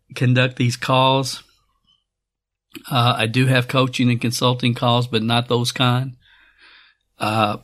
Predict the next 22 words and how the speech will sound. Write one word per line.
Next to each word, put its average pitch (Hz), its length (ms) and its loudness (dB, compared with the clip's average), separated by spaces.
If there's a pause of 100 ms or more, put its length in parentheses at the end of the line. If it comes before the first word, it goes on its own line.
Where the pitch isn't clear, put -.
people 120 340 2
hire 131 500 2
me, 131 460 0 (640)
uh, 104 360 -4 (180)
that 117 320 0 (360)
I've 113 300 -4
worked 127 260 0
with 127 200 0
in 127 80 2
the 120 80 2
past 123 580 0
or 92 80 -8
companies. 127 920 0 (600)
Uh, 107 320 -8
my 110 200 -2
initial 120 480 0
three 123 320 2
hours 117 640 0 (540)
is 113 240 -4
five 123 320 2
thousand 120 460 0
dollars, 117 680 -2